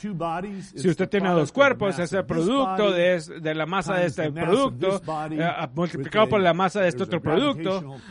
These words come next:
Speaker 2: y, y
Speaker 1: constant
Speaker 2: hay
Speaker 1: that's the
Speaker 2: una
Speaker 1: same
Speaker 2: gra-,
Speaker 1: that,
Speaker 2: una
Speaker 1: that
Speaker 2: constante
Speaker 1: always
Speaker 2: gravitacional
Speaker 1: makes the numbers
Speaker 2: que,
Speaker 1: come
Speaker 2: que,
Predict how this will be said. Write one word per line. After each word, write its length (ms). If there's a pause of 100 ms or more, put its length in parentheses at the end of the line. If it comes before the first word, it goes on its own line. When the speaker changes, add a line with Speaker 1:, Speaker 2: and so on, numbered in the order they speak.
(140)
Speaker 2:
y, 60
y 40
Speaker 1:
constant 300
Speaker 2:
hay 80
Speaker 1:
that's 40
the 80
Speaker 2:
una 320
Speaker 1:
same 120
Speaker 2:
gra-, 200
Speaker 1:
that, 80
Speaker 2:
una 320
Speaker 1:
that 60
Speaker 2:
constante 380
Speaker 1:
always 100
Speaker 2:
gravitacional 880
Speaker 1:
makes 220
the 80
numbers 380
Speaker 2:
que, 0
Speaker 1:
come 80
Speaker 2:
que, 120